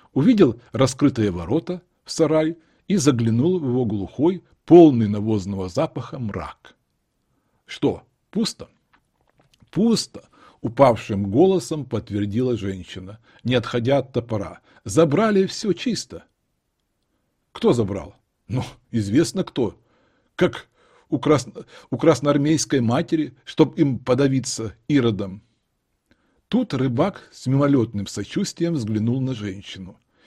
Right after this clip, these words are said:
Если та перешла на проклятие, значит, не врёт. Можно верить. И он про себя недовольно чмыхнул, поняв, что и здесь, наверно,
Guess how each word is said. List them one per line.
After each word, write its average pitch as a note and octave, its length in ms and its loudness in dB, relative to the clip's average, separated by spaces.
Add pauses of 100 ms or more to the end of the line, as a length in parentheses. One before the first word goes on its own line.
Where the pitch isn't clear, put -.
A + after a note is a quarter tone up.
(120)
Если C3 400 2
та B2 200 0
перешла A2+ 580 -4 (160)
на G#2+ 140 -2
проклятие, A#2+ 840 -4 (260)
значит, G#2+ 540 -6
не D3 100 -2
врёт. D3+ 440 0 (800)
Можно B2 420 -2
верить. C#3+ 480 0 (540)
И A2 100 -2
он A3 240 4
про C#3 180 -4
себя E3+ 400 -4 (200)
недовольно C#3 800 0 (120)
чмыхнул, G2+ 640 -4 (1000)
поняв, A#2+ 360 -4 (440)
что - 240 2
и B2 120 2
здесь, A#2 480 2
наверно, G3+ 720 -2